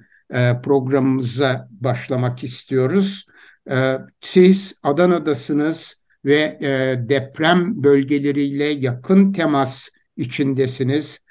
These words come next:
Deprem bölgesindeki mevcut durumu kısaca özetlemek mümkün mü? Ondan sonra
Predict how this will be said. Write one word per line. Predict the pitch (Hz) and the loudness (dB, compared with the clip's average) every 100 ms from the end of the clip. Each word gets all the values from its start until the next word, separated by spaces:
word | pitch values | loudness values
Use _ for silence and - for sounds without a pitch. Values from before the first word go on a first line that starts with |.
| _ _ | _ _
Deprem | 143 143 - 190 196 170 | -2 0 0 4 6 6
bölgesindeki | 151 143 151 127 - 147 147 143 139 123 - 160 185 - _ _ - | 2 2 -2 -2 -6 -2 -2 2 0 0 2 2 2 -4 _ _ -4
mevcut | 139 156 214 214 240 - - | 0 4 4 4 0 -4 0
durumu | 180 170 156 123 | 2 2 -4 -8
kısaca | - - 262 202 196 196 | -12 -2 0 4 2 2
özetlemek | 156 160 165 170 156 143 127 | 0 -2 -4 -2 0 -2 -2
mümkün | 151 143 143 135 | 0 0 0 -2
mü? | |
Ondan | 131 170 170 185 190 | -2 -2 -2 0 0
sonra | 190 160 147 170 185 190 | 0 -2 0 0 0 -4